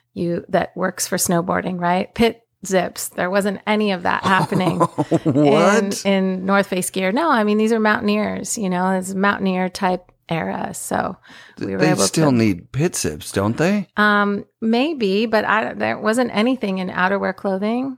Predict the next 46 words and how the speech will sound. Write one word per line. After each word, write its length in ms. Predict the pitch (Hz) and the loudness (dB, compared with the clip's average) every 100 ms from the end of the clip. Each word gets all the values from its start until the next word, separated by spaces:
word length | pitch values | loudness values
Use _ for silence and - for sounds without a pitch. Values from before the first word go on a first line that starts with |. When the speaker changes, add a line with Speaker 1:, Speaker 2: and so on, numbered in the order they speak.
| _ | _
Speaker 1:
that 80 | 127 | -2
Speaker 2:
That's 140 | 123 | 2
Speaker 1:
we 100 | 143 | 2
were 100 | 135 | 0
Speaker 2:
incredible. 400 | 185 135 127 123 95 | 0 2 2 2 -2
Speaker 1:
wearing. 140 | - - - - _ | -6 -12 -20 -20 _
Yeah, 220 | 208 220 208 | 0 2 2
Speaker 2:
That's, 100 | 226 | 2
Speaker 1:
and 140 | 220 | 4
Speaker 2:
that's 180 | 220 247 | 4 6
Speaker 1:
also, 140 | 262 240 | 4 4
like, 80 | |
Speaker 2:
mind-blowing. 360 | 226 185 156 69 _ | 2 0 -2 -10 _
Speaker 1:
puffies, 680 | - 233 - 226 220 220 - | 0 0 0 0 0 -2 -2
you 160 | 220 | 0
know, 120 | 214 208 | 2 2
make, 240 | 208 208 | 0 0
I 160 | - 233 | -2 0
would 280 | 277 202 - | 0 -4 -6
snowboard 420 | - 208 208 220 | -4 -2 0 0
in 140 | 220 196 | 0 0
an 80 | |
Oopsie, 560 | 190 254 - - - - _ | 0 0 -2 -6 -6 -8 _
their 240 | 208 - - | -6 -6 -2
iconic 500 | 190 190 214 202 185 | -2 0 -2 -2 -2
jacket, 460 | - 196 196 - - | -2 -2 -2 -10 -6
right? 300 | 190 202 226 - | -4 -2 -2 0
But 100 | - | 2
Speaker 2:
Yeah. 220 | 110 76 - - - - | 2 -2 -12 -20 -18 -4
Speaker 1:
not 180 | 208 226 | -2 0
very 220 | 254 240 | 0 2
good 240 | 233 240 | 2 2
when 160 | 214 196 | 2 0
it's 160 | 190 | 0
wet 240 | - - - | 0 -2 -2
snow 320 | 180 170 - | -2 0 0
or 100 | 165 | 0
heavy 260 | 160 190 175 | 0 0 0
snow. 300 | - 180 185 | 0 0 2
So 180 | - 196 | 0 0
we 120 | 190 | 0
were 140 | 185 | 0
trying, 420 | - - 196 196 - | -2 0 0 -2 -2
working 380 | 190 185 190 | -2 0 0
on 160 | 185 175 | 2 0
designing, 560 | 175 185 175 180 175 | -2 0 2 2 0